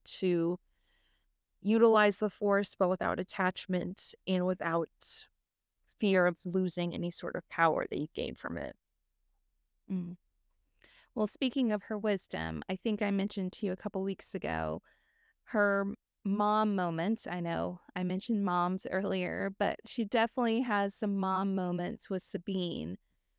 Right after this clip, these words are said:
Speaker 2: when Sabine comes onto the ship with her.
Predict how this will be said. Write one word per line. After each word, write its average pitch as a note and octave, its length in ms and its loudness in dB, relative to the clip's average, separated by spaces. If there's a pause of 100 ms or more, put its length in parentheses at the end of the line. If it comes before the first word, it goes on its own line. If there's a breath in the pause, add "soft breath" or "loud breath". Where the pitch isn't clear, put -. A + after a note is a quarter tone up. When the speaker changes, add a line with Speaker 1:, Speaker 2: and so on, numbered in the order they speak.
(140)
Speaker 2:
when G3+ 200 0
Sabine F#3 640 -2
comes F3+ 520 -2 (120)
onto F#3 480 -2
the F3 100 -6
ship - 320 -4
with - 220 -4
her. - 280 -4